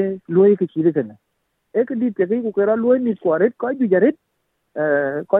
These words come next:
ke chin in citizenship war chen ke ne lo ma sha ke le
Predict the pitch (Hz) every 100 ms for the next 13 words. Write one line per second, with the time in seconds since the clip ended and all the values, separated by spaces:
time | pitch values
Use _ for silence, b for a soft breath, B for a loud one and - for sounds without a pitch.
0 | 226 196 208 208 185 165 208 190 151 156
1 | 139 139 131 - 190 196 180 185 208 202
2 | 156 147 - - 135 - 165 208 196 151